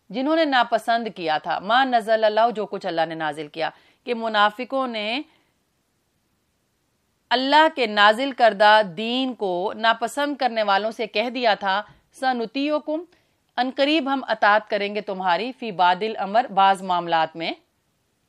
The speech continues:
تو انہوں نے کیا کیا تھا؟ منافقوں نے جو اسلام کے دشمن تھے ان سے کہا تھا کہ فکر نہ کرو، ہم تمہارے ساتھ ہیں، ہم اوپر سے کلمہ ہم نے پڑھا ہے، اوپر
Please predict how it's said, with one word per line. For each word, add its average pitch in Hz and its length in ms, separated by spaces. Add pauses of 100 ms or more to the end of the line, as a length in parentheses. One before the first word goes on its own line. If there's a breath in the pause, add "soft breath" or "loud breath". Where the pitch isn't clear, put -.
(920)
تو 277 180
انہوں 320 160
نے 359 100
کیا 277 260
کیا 320 160
تھا؟ 339 160
منافقوں 262 500
نے 302 120 (480)
جو 247 100
اسلام 247 360
کے 269 100
دشمن 254 400
تھے 311 140
ان 262 120
سے 254 140
کہا 214 200
تھا 254 280
کہ 294 140
فکر 269 200
نہ 302 100 (100)
کرو، 277 160
ہم 240 200
تمہارے 196 400
ساتھ 165 300
ہیں، - 100 (400)
ہم 294 140
اوپر 370 340
سے 381 160
کلمہ 240 260
ہم 226 200
نے 202 100
پڑھا 180 220
ہے، 190 60
اوپر 233 280